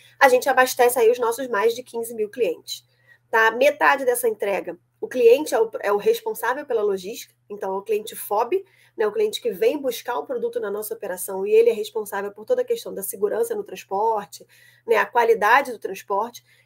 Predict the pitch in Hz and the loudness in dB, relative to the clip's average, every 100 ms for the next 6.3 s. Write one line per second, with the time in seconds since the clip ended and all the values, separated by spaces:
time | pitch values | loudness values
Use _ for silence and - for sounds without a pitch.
0 | - 330 370 - - - 262 - 254 262 | -4 -2 -2 -2 -4 -4 -6 -4 -4 -2
1 | 254 254 262 233 240 240 254 247 226 226 | -2 -2 -2 -4 -4 -6 -6 -8 -4 -4
2 | 226 233 277 233 175 165 _ _ _ _ | 0 -2 -2 -8 -8 -16 _ _ _ _
3 | _ _ _ - - 196 214 214 214 226 | _ _ _ -20 -10 -2 0 2 2 2
4 | 226 220 220 214 196 196 196 196 226 - | 2 0 0 -4 -2 -2 -4 -6 -6 -12
5 | 196 196 185 196 185 226 247 220 240 202 | -8 -8 -8 -10 -10 -6 -2 0 2 0
6 | 180 185 - | -4 -8 -8